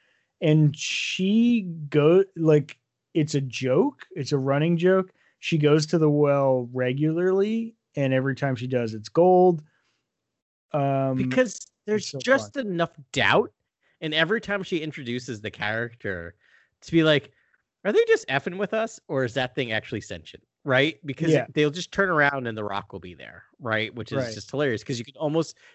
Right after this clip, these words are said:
Speaker 2: picture, 'cause it's always another way you can picture one of the other <laughs> characters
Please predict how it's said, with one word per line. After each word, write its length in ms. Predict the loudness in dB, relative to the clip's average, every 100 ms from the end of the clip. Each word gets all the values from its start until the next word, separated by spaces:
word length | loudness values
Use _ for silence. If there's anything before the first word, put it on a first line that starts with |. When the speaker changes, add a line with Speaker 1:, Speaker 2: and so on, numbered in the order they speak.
| _ -2
Speaker 2:
picture, 280 | -2 -2 -6
'cause 140 | -4
it's 80 | -2
always 240 | -2 -2
another 160 | -4 -2
way 80 | -2
you 60 |
can 100 | -2
picture 320 | -4 -2 -4
one 260 | -4 -4 -4
of 80 | -2
the 140 | -4
other 220 | -4 -6
<laughs> 120 | -2 2
characters 800 | 2 2 -2 -8 -6 -8 -12